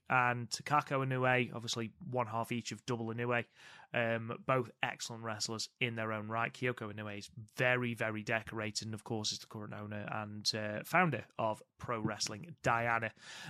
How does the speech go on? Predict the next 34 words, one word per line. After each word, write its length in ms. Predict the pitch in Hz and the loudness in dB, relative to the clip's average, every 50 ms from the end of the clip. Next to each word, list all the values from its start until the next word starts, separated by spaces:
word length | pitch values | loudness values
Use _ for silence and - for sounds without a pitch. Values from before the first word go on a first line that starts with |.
| - - | 0 2
Uh, 60 | 117 120 | 2 2
we've 60 | 117 | 2
got 140 | 120 127 - | 0 -2 2
Jaguar 380 | - 143 127 123 127 123 123 | 2 2 2 2 2 0 0
Yokota 640 | 120 120 123 117 - 131 131 131 127 - - 123 120 | 0 0 0 -2 0 0 0 2 2 0 0 0 0
in 100 | 120 120 | 0 0
there, 300 | 120 117 117 117 117 110 | 0 0 2 4 2 2
who 160 | 110 120 117 | 2 0 0
is, 260 | 117 120 120 117 110 120 | 0 0 2 0 0 0
no, 160 | 127 120 113 - _ _ | -2 -2 -4 -6 _ _
you 140 | - 156 139 | -4 -2 -2
know, 240 | 127 117 117 113 - - - - 110 - _ - 147 107 117 | 0 0 -2 -4 -4 -8 -12 -14 -18 -14 _ -8 -8 -6 0
widely 460 | 131 156 156 147 147 139 135 131 120 | 2 6 6 6 6 6 4 2 2
known 240 | 123 123 120 117 117 | 2 2 0 2 0
as 160 | 117 113 110 | -2 -4 -4
one 300 | 113 123 135 139 135 127 | -4 0 2 2 4 4
of, 180 | 117 117 117 127 | 4 4 4 4
if 180 | 123 117 - | 2 0 0
not 220 | 120 117 110 - 107 | -2 -4 -4 -4 -4
the 200 | 117 120 120 113 | -6 -6 -6 -6
greatest 600 | - 123 117 117 113 110 - - 110 - - - - - - - - - | -6 -4 -2 -2 -2 0 -2 -2 -2 -2 -4 -4 -8 -14 -20 -20 -18 -14
women's 460 | - 123 127 127 120 120 117 113 107 | -4 -2 0 0 0 -2 -4 -4 -2
wrestler 380 | 117 113 110 107 - 104 107 107 - _ - | 0 0 0 0 -2 -2 -4 -4 -6 _ 2
of 220 | - 123 120 - | 2 4 4 4
all 160 | 110 110 110 | 2 -2 -2
time. 400 | 107 - - 117 113 113 113 113 - - - - - - - - - 139 | -2 0 2 4 4 4 4 2 -4 -10 -18 -20 -20 -18 -18 -16 -12 0
Dun 220 | 131 165 160 156 | 2 4 4 6
Matsumoto, 720 | 151 151 - - 147 139 143 139 135 135 143 135 135 123 - - - 113 | 4 4 4 4 2 4 4 4 4 4 4 4 4 2 0 -6 -4 0
who 160 | 135 131 127 | 2 2 4
is 500 | 127 123 120 120 120 120 113 113 - - - _ _ _ _ _ _ - | 4 4 2 2 2 2 4 4 4 4 2 _ _ _ _ _ _ 0
such 520 | - - - - - 160 147 151 - - - - | 2 4 6 6 6 6 6 6 4 2 0 -2
a 180 | - 120 110 - _ | -4 -4 -6 -8 _
cool 440 | - - - 135 131 123 123 123 120 | -6 -2 0 0 2 2 2 0 0
heel, 500 | - - - 131 120 120 123 135 135 | -2 -4 -4 0 2 2 0 0 -2